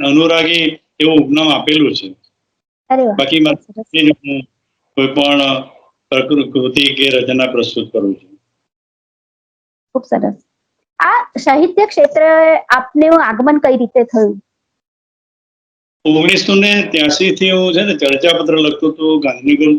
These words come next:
Speaker 1: ગુજરાત સમાચાર, સંદેશ વગેરેમાં. અને એક મારા
Speaker 2: હમ.
Speaker 1: મિત્ર હતા ઉદયભાઈ પરમાર, અમે રિસેસમાં બેસતા, એટલે
Speaker 2: હમ.
Speaker 1: ધીમે ધીમે લખવાનું ચાલુ કર્યું. ત્યારબાદ તો તેઓએ મને એક હિન્દીની એક, અ, સરનામું,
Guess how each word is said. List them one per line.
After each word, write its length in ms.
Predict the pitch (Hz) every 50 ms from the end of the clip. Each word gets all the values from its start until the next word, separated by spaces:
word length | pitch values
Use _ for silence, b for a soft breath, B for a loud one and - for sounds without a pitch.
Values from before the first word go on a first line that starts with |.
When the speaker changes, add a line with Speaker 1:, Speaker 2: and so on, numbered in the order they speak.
| 151 _ _ _ _ _ _
Speaker 1:
ગુજરાત 320 | 131 127 123 123 139 151 147
સમાચાર, 640 | 147 - 147 143 147 151 151 151 156 151 151 151
સંદેશ 640 | 143 - - 135 135 135 139 147 151 151 147 - - -
વગેરેમાં. 680 | 139 135 139 143 147 147 143 147 151 156 165 165 - _ _ _ _ _
અને 140 | 160 170 185
એક 100 | - 160
મારા 200 | 165 170 175 185
Speaker 2:
હમ. 60 | 175
Speaker 1:
મિત્ર 280 | 160 - 196 175 175 175
હતા 180 | 175 175 185
ઉદયભાઈ 680 | 165 147 139 - - _ _ _ _ 160 143 156 151 156
પરમાર, 380 | 139 120 117 120 127 127 123
અમે 160 | 135 147 160 156
રિસેસમાં 520 | - - - 131 160 156 156 - 160 156
બેસતા, 600 | 147 139 139 131 131 - - 156 135 - - - - _ _ _ _ _ _ 156
એટલે 420 | 151 147 156 170 180 180 180 180 175
Speaker 2:
હમ. 60 | 147
Speaker 1:
ધીમે 220 | 139 147 147 170
ધીમે 500 | 165 165 165 - _ _ _ _ 147 139
લખવાનું 400 | 143 139 - 143 147 147 151 147
ચાલુ 320 | - 131 120 117 120 117 107
કર્યું. 360 | 110 101 98 98 95 - _ _ _ _ _ _ _ _ _
ત્યારબાદ 320 | - 151 160 160 165 175 170
તો 520 | 170 - - 180 180 175 170 165 - - - _ -
તેઓએ 220 | 156 165 170 170
મને 220 | 170 165 165 165
એક 140 | 160 135 131
હિન્દીની 380 | 135 135 135 139 156 165 160 165
એક, 300 | 165 160 156 151 151 156 151 143 143 139 139 - _ _ _ _ _ _ -
અ, 340 | 139 135 131 131 131 127 131
સરનામું, 800 | - - 143 139 139 147 151 151 151 151 147 151 156 151 -